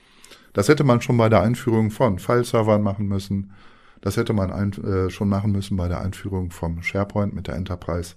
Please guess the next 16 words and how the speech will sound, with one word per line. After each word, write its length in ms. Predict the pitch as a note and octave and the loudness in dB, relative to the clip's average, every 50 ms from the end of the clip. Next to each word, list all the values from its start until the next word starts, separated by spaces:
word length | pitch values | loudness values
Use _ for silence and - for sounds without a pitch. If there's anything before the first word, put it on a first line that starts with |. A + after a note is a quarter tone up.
| _ _ _ | _ _ _
Search. 580 | - - - - F#2 F#2 G#2+ A2+ A2+ - - - - - - - - - - - _ _ - | -20 -8 -4 0 2 2 2 0 -2 -6 -12 -14 -16 -20 -20 -20 -20 -20 -20 -20 _ _ -6
Die 80 | G#2 F2+ | -2 0
meistgesuchte 760 | F2+ F#2+ G2 G2+ G2+ - - G2+ F2 G2 G2+ G2 - - F#2 | 2 4 4 2 2 0 0 0 2 2 0 0 0 -2 -2
Suchwortkombination 1120 | E2+ G2 G#2 G#2+ - - G#2+ G2+ - - - G2+ G2 F#2+ G2 F2+ F2+ - - G2+ G2 G2 F#2+ | 0 -2 -2 -2 0 2 2 2 2 0 2 2 2 2 2 0 -2 -2 -2 -2 -2 0 -2
war 100 | F2+ F2 | -2 -4
Geschäftsführer 640 | F#2 F#2 - A2+ G2+ - - - A2 G2+ F#2+ F#2+ F2+ | -6 -4 -4 -6 -6 -6 -10 -6 -2 0 0 0 -2
und 120 | G2 G2+ | -4 -6
Gehalt. 520 | - F2 E2 E2 E2 F#2+ G2+ G#2+ G#2 - - _ _ - - - - - - - - - - - - - - - _ _ G#2+ | -6 -4 -2 0 2 2 2 2 0 -4 -12 _ _ -20 -20 -20 -20 -20 -20 -20 -20 -20 -20 -20 -20 -20 -20 -20 _ _ -2
Die 60 | G#2 | 2
meisten 420 | G2+ G#2+ A#2+ B2+ - - B2+ A2+ | 4 4 4 4 2 0 2 2
hatten 220 | A#2+ B2+ - A#2+ G#2 | 2 2 2 -2 -4
zwar 260 | - - A#2 A#2 A#2 | 2 6 8 8 8
den 260 | A2+ A2+ A2+ A2 G#2+ | 8 6 4 4 4
Dateizugriff 880 | G#2+ G#2+ G#2+ - A2+ B2+ D3 D3+ D3 - - C#3+ C3 A#2+ C3 C3 C3 - | 4 4 4 6 8 8 8 6 6 2 2 2 6 6 6 6 6 4
im 220 | B2 B2+ B2 A#2+ | 0 0 0 0
Griff, 440 | A2 A#2 B2 B2+ B2 B2 - - | 2 4 4 4 4 2 -4 -12